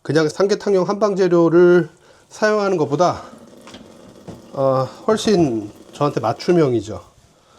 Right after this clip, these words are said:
내가 몸에 좋은 것들을 정확하게 딱 셀렉트해서 하는 거니까.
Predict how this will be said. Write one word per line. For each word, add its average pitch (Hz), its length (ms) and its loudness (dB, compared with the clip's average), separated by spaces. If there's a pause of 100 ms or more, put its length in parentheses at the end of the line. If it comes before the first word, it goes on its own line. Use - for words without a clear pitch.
(400)
내가 110 180 -12
몸에 127 300 -2
좋은 131 280 -2
것들을 113 520 -6 (100)
정확하게 117 720 -8 (1040)
딱 123 260 -10 (580)
셀렉트해서 156 680 -8 (1120)
하는 147 220 -6
거니까. 120 480 -10